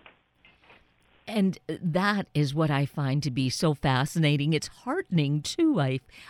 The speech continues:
I feel, where someone may feel, "Well, you know, I'm just not the greatest at whatever, at X." But yet, if we f-,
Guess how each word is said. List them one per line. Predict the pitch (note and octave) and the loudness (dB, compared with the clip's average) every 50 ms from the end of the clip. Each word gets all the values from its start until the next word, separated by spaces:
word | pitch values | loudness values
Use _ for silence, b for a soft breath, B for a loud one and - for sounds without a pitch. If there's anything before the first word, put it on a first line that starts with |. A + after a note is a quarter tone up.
| B | B
I | B F3 | B -2
feel, | - - G3 F3+ E3 D#3+ | 0 2 2 2 4 4
where | D#3 E3 D#3+ D3+ D3 B B B B B | 4 4 4 2 0 B B B B B
someone | - - G#3+ G#3 G#3 G#3 G3+ F3+ | -2 0 2 2 2 2 0 0
may | E3+ D#3 D#3+ | 0 -2 -4
feel, | D#3+ - F#3+ F#3+ F3 F3 E3+ | -4 -2 -2 0 0 0 0
"Well, | E3 F#3+ F3+ F3 F3 F3+ - - | 0 0 0 0 -2 -2 -4 -4
you | G3+ G#3 | -4 -2
know, | A3+ B3 C#4 C#4 C4 A#3+ | -2 -2 -2 -4 -4 -4
I'm | A3 A3 A3 G#3 | -4 -4 -4 -4
just | G3 G3 G3 - - - | -6 -6 -8 -6 -4 -4
not | F#3+ F3+ F3 F3 F3+ - - | -2 -2 -2 -4 -6 -4 -4
the | E3+ | -4
greatest | B2+ - D3+ D#3+ D#3+ E3 D#3 D3 C#3 - - C3 | -4 -2 -2 -2 0 0 0 0 -2 -4 -4 -4
at | C3+ C3 C3 - _ _ - | -2 -2 -4 -6 _ _ -12
whatever, | D3+ C3+ C#3 D3 C#3+ C3 C3+ B2 A2+ A2 A2+ - - | -8 -4 -2 0 0 0 0 -2 -2 -4 -6 -4 -4
at | A#2+ B2 - - - | -4 -6 -4 -4 -4
X." | C#3 B2 - _ - - - - - B B B B B | -2 -2 -2 _ -8 -10 -10 -10 -12 B B B B B
But | D#3+ C#3+ D#3+ F3+ F3 - - | -4 0 2 2 2 2 2
yet, | E3+ E3 G3 A3 G#3+ G3 E3+ - - - | 2 2 2 4 2 2 0 -2 -4 -2
if | - F#3 D#3 - - | -2 -2 -2 -2 -4
we | D#3+ D#3 F3 G3+ A3 A3+ A#3+ A#3+ A3+ A3+ | -6 -6 -4 -4 -4 -4 -4 -4 -4 -4
f-, | A3 | -6